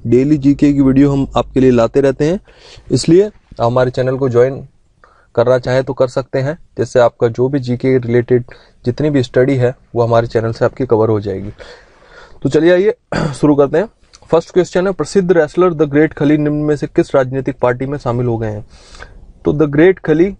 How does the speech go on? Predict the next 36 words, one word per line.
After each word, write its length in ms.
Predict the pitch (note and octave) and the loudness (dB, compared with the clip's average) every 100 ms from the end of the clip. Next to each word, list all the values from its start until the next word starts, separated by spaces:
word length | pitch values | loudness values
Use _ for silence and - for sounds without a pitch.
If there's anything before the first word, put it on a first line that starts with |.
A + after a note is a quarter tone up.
| D3+ | -4
अभी 160 | D#3 | -2
हाल 260 | C3+ C3+ F3 | 0 0 0
ही 60 | |
में 320 | F#3+ G3 G3 B2+ | -2 -4 -6 -4
भारतीय 380 | C3 C3+ F3+ | 0 2 2
जनता 260 | D#3 C#3 C#3+ | 0 0 0
पार्टी 300 | C3+ B2 A#2+ | 2 0 -2
बीजेपी 480 | A#2 C3+ D3 C#3+ D#3 | -2 0 0 0 0
में 180 | F3 A3 - - - - - | 0 -2 -10 -14 -14 -14 -2
शामिल 400 | C3+ C3+ F#3 A#3 - - - - - - - - - - - - C3 | -2 0 -4 -6 -18 -20 -20 -20 -20 -20 -20 -20 -20 -20 -20 -6 0
हो 120 | C3 | 2
गए 140 | B2 | 2
हैं। 320 | A2 G2+ - - | 0 -8 -10 -4
द 220 | A#2+ D#3 D#3+ D#3+ | 0 0 0 -2
Great 300 | C3 C#3+ F3 | 0 2 2
Khali 300 | - E3 F#3 | 0 -2 2
एक 180 | F3+ E3+ - _ - | 2 0 -4 _ -6
बहुत 360 | B2 C3 D3 F#3+ | -2 2 2 0
ही 60 | |
बड़े 220 | D3+ C#3+ | 0 0
wrestler 460 | D3 C3+ C3 D#3+ D#3+ | 2 2 2 0 2
हैं। 140 | D#3+ F#3+ _ - - - _ _ _ _ _ C#3+ | -2 -8 _ -20 -20 -20 _ _ _ _ _ 0
इन्होंने 380 | C#3 D#3 G3 | 2 4 2
डब्ल्यूडब्ल्यूई 840 | F3+ C#3 D3+ E3 D#3 F3 F#3+ - E3 | 0 0 2 0 2 0 0 -2 0
में 140 | F3 | 2
wrestling 380 | E3 D#3+ - E3+ | 2 0 0 0
की 100 | E3+ | 2
हुई 220 | F3 E3+ | 4 4
है 120 | F3 G3 | 4 2
और 140 | D#3+ | 2
डब्ल्यूडब्ल्यूई 840 | C#3 D3 C#3+ C#3+ D3+ D3 - D#3 | 0 0 -2 0 0 -2 -2 -2
के 180 | D#3+ E3 | 2 0
हॉल 260 | C#3+ B2+ C#3 | 2 2 2
of 140 | C#3+ | 0
फेम 280 | - C#3 D#3 | 0 -2 0
में 280 | D3+ D3+ | 2 0